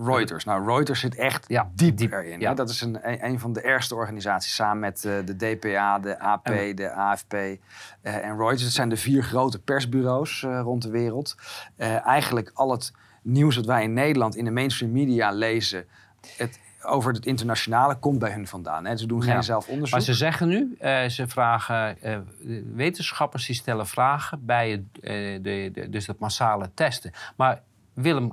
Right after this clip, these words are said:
Speaker 2: kan het ook niet samenhangen met het, dat het, eh, dat die testen op het punt staan om te
Speaker 1: Om te
Speaker 2: vallen?
Speaker 1: vallen. Dat zou heel goed
Speaker 2: Die
Speaker 1: kunnen. Eh, zesentwintig mei,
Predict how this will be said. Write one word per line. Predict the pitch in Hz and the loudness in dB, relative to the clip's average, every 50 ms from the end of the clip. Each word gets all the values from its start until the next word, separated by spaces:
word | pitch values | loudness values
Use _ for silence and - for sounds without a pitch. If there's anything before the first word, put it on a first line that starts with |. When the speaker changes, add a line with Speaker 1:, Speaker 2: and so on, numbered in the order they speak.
| - _ _ | -6 _ _
Speaker 2:
kan | - 160 156 | 0 2 2
het | 143 139 - | 2 2 0
ook | 156 | 0
niet | 156 151 123 - | 0 0 0 0
samenhangen | - 151 139 135 135 127 131 131 127 123 | 2 2 2 2 2 2 0 2 2 2
met | 120 120 117 - | 2 0 0 0
het, | 113 107 - _ | -4 -6 -6 _
dat | - 120 113 | -6 -4 -4
het, | 113 110 107 - - - - | -4 -6 -8 -10 -14 -8 -6
eh, | 113 107 107 104 104 | -4 -4 -4 -6 -6
dat | - 107 101 - | -8 -10 -10 -10
die | - 120 - | -14 -8 -4
testen | 143 139 131 - - 117 | -4 -4 -2 -4 -6 -6
op | 107 | -6
het | 98 - | -6 -4
punt | - 131 123 | -4 -2 -2
staan | 123 - - 110 104 101 98 - _ _ - | -2 -2 -4 -4 -4 -4 -10 -16 _ _ -10
om | - 135 123 | -8 -8 -6
te | - - | -4 -4
Speaker 1:
Om | 139 | -2
te | 127 | -2
Speaker 2:
vallen? | 95 92 107 143 | 0 0 0 -2
Speaker 1:
vallen. | 87 - - - _ - | -2 -4 -10 -14 _ -10
Dat | - 113 | -10 -6
zou | - 127 113 107 | -4 -4 -4 -2
heel | 104 104 123 156 156 | -2 0 0 0 0
goed | - 147 131 - - | 0 -4 -6 -4 -2
Speaker 2:
Die | 123 113 | 0 0
Speaker 1:
kunnen. | 113 123 - - _ _ _ _ - - - - - - _ - | 0 -2 -4 -8 _ _ _ _ -18 -16 -16 -16 -16 -18 _ -10
Eh, | 113 110 107 104 | -8 -8 -6 -4
zesentwintig | 98 - - - - 147 156 156 156 143 - 151 139 123 123 | -4 -4 -2 -2 0 0 0 0 -2 -2 -4 -4 -4 -4 -2
mei, | 120 107 104 104 113 147 185 | -2 0 0 0 0 -2 -4